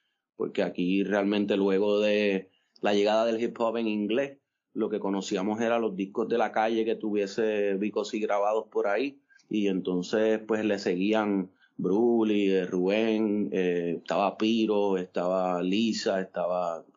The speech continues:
eh, de ahí, eh, de ahí vino Prime Records con, con Keep Our Posse y toda esta gente, y, y Rubén también,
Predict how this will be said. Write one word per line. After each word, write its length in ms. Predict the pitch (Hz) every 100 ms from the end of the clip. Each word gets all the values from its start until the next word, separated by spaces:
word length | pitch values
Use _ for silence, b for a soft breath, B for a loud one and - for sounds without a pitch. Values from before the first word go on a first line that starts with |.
| _ -
eh, 160 | 120
de 220 | 147 120 117
ahí, 180 | 117 113
eh, 120 | 110
de 100 | 110
ahí 80 | 113
vino 220 | 127 139
Prime 240 | 131 131
Records 560 | 120 139 135 117 107 -
con, 380 | 107 98 95 90
con 280 | 98 95
Keep 220 | 95 95 98
Our 200 | 90 87
Posse 340 | 113 117 123
y 20 |
toda 220 | 104 113
esta 180 | 113 120
gente, 260 | 120 127 107
y, 180 | 104 98
y 160 | 104 95
Rubén 320 | 95 120 143
también, 460 | 127 127 120 101